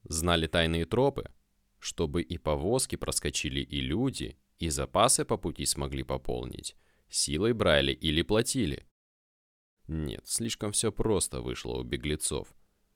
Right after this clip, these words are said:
Тайная миссия? От кого? Блалмеру все равно, его дружина разбита в коротком бою. Сам барон погиб. Один сын тоже погиб. Второй малолетний угодил в плен.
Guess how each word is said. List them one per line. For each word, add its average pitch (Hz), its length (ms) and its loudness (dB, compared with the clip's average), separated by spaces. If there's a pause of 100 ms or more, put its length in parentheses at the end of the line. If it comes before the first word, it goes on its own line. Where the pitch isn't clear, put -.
(300)
Тайная 80 400 0
миссия? 98 680 -2
От - 180 -8
кого? 113 460 0 (360)
Блалмеру 123 720 2
все 127 300 2
равно, 69 240 0
его 69 240 -2
дружина 87 480 -2
разбита 90 520 -2
в - 80 -20
коротком 71 520 -6
бою. 82 320 0 (320)
Сам 78 340 -2
барон 101 260 2
погиб. 95 440 -2 (360)
Один 90 400 0
сын 123 280 2
тоже 82 360 0
погиб. 60 400 -6 (300)
Второй 95 420 0
малолетний 82 580 0
угодил 82 480 0
в - 120 -10
плен. 95 340 2